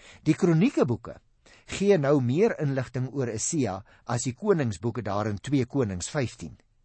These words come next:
Die kronikus beeld dan ook vir koning Usia uit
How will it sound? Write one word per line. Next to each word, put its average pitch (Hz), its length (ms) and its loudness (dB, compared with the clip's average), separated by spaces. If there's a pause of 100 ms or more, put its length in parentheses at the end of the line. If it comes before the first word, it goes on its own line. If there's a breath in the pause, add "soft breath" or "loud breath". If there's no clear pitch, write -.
(480 loud breath)
Die 143 160 6
kronikus 147 760 0 (220)
beeld 202 600 2
dan 131 200 2
ook 165 200 4
vir 117 160 -6
koning 143 360 0
Usia 107 500 -2
uit 233 320 -2